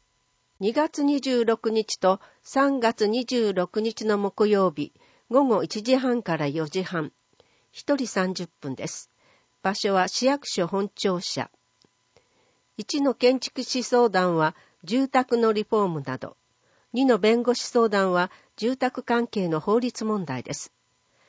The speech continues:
申し込みは電話で各相談日の前日までに住宅政策課へ。先着で一、二いずれも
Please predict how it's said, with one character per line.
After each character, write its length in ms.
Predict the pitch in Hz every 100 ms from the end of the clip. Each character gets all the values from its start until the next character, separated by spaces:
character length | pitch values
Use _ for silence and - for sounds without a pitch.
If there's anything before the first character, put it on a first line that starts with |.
| _ -
申 160 | 254 277
し 100 | -
込 140 | 262
み 140 | 254 240
は 140 | 233
電 200 | 240 240
話 140 | 226
で 200 | 226 226 - _
各 300 | - 285 247
相 320 | 214 240 247 240
談 240 | 247 233
日 120 | 208
の 160 | 170 160
前 160 | 202 220
日 300 | 214 220 214
ま 160 | 202
で 120 | 170 156
に 200 | 147 - _ _ -
住 280 | 165 262 262
宅 280 | 247 247 233
政 340 | - 214 208
策 300 | - 180 -
課 160 | - 160
へ。 160 | - _ _ _ _ _ _ _ _ _ -
先 300 | - 254 262
着 300 | 240 233 214
で 140 | 226
一、 300 | 254 - 254
二 160 | 226 202
い 60 |
ず 120 | 185 233
れ 120 | 226
も 200 | 214